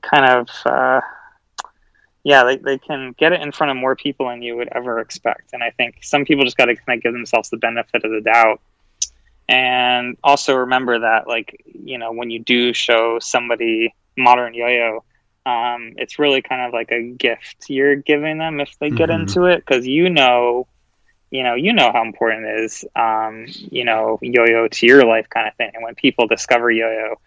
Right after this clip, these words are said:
Speaker 1: and it changes their life because they get so into it and it's such a good thing for them, um, to know that you can pass that on to other people, I think is so,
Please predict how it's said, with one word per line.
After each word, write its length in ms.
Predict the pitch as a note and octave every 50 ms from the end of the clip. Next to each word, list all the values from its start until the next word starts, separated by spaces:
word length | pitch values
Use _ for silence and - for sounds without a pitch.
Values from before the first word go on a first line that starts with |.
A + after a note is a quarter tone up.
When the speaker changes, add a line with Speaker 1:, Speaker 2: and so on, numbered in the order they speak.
| _ _ _ _ _ _ _ -
Speaker 1:
and 80 | - B2
it 80 | A#2 -
changes 360 | - - B2+ B2 A#2+ A#2+ A2+
their 140 | A2+ A2 A2
life 320 | A2+ A#2 A2 A2+ G#2+ - _ _
because 440 | A#2+ G#2 - - A2+ A2 A2 A2 - -
they 80 | A#2
get 200 | A2 B2 A2+ -
so 200 | - - A#2 A#2
into 360 | A#2 A#2 A2+ - - A#2+ A2+ A2+
it 60 | A2
and 100 | A2 A2+
it's 120 | A2+ -
such 180 | - A2 - -
a 40 | A#2
good 200 | - A2+ G#2+ -
thing 200 | - A#2 A#2 A2+
for 140 | - B2+ A2+
them, 180 | A2 G#2+ G#2 - - _ _ _ _ - - - _ _ -
um, 640 | B2 A#2+ A#2 A2+ A2+ A2+ A2+ A2+ A2+ A2+ - G2+ - _ _ -
to 120 | - C3+
know 180 | B2+ B2 B2 A#2
that 160 | A#2 G#2+ -
you 100 | C3 B2 A#2+
can 140 | - A2+
pass 240 | G#2 - A#2+ A#2 -
that 120 | - A#2 A2+
on 160 | A2+ A2+ -
to 40 | - -
other 160 | A#2+ A2 G#2+
people, 320 | - - A#2+ A#2 - -
I 80 | A2 A2
think 260 | - - A#2+ A2+ - -
is 140 | A#2 A2 -
so, 300 | - - A#2 A2 A2